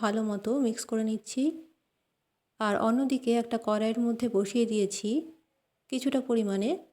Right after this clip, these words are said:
সাদা তেল। আমার চ্যানেলে নিরামিষ রান্নার রেসিপি আরও অনেক আছে, চ্যানেলটি সাবস্ক্রাইব করে দেখে নিতে পারেন। দেখুন, তৈরি হয়ে গেল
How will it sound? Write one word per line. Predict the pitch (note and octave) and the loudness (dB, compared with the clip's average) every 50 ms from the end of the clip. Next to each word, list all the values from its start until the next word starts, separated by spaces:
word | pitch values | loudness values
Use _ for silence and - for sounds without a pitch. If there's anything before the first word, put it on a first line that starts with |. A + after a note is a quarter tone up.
| _ _ - | _ _ -12
সাদা | - - B3 A3 G#3 G3+ F#3+ F#3+ | -4 0 0 0 2 0 -2 -2
তেল। | G3 F#3 F3 F3+ F3+ F#3 _ _ _ _ _ _ _ _ _ _ _ _ _ _ _ _ _ _ _ _ _ _ _ _ _ _ _ _ _ _ _ _ _ _ _ _ _ _ _ _ _ _ _ _ _ _ _ _ _ _ _ _ _ _ _ _ _ _ _ _ _ _ _ _ _ - | -2 -2 -2 -2 -4 -6 _ _ _ _ _ _ _ _ _ _ _ _ _ _ _ _ _ _ _ _ _ _ _ _ _ _ _ _ _ _ _ _ _ _ _ _ _ _ _ _ _ _ _ _ _ _ _ _ _ _ _ _ _ _ _ _ _ _ _ _ _ _ _ _ _ 2
আমার | - C4 C4+ C#4+ D4 C#4+ | 4 4 6 4 4 2
চ্যানেলে | - D4+ D4+ D4 C#4+ C#4+ C#4+ C#4+ | 2 2 4 6 6 6 6 6
নিরামিষ | C#4 C4 B3 B3 B3 B3 C4 C4 - - | 6 6 6 6 6 4 4 2 2 2
রান্নার | B3+ B3+ B3+ B3+ B3+ B3 A3+ | 2 2 4 4 4 4 4
রেসিপি | A3+ A#3 - A#3 A#3+ A#3+ A#3 A#3 C4+ D#4+ - - - - A3+ | 4 4 2 0 2 2 2 2 2 0 0 -4 -10 -4 0
আরও | G#3+ A3 A3+ A3+ A3 G#3+ | 2 4 4 4 4 4
অনেক | G#3+ G#3 G#3+ G#3 - G3 | 2 0 0 0 -2 -2
আছে, | G3 - - A3+ C4 D#4+ - - - _ _ _ _ _ - - | -2 2 2 4 4 4 0 -6 -20 _ _ _ _ _ -4 2
চ্যানেলটি | B3+ A#3 A#3+ B3 B3+ A#3+ C4 B3+ B3+ - | 4 4 4 4 4 4 2 2 4 4
সাবস্ক্রাইব | A#3 A3+ A3+ - - A#3 A3+ A#3 - | 2 2 2 -2 -2 -4 -4 -2 0
করে | A#3 A3+ A#3 | 2 2 4
দেখে | G#3+ G3 G3 - G#3 G3+ | 2 2 0 0 -2 -2
নিতে | F#3+ F#3+ F#3 - | -2 -2 -4 -2
পারেন। | G3 F#3 F#3 F3+ F#3 F#3+ F#3+ _ _ _ _ _ _ _ _ _ _ _ _ _ _ _ _ _ _ _ _ _ _ _ _ _ _ _ _ _ - A#3+ | 0 0 0 0 -2 -4 -6 _ _ _ _ _ _ _ _ _ _ _ _ _ _ _ _ _ _ _ _ _ _ _ _ _ _ _ _ _ -4 2
দেখুন, | A#3 C4 B3+ C4 B3 C4 E4 F4+ - - | 4 4 4 4 2 2 2 0 -2 2
তৈরি | B3 A#3+ A#3+ A#3+ A#3+ A#3+ | 6 6 6 6 6 4
হয়ে | B3+ B3 A#3+ A#3 A#3 | 4 4 4 4 4
গেল | A3+ A3 | 4 4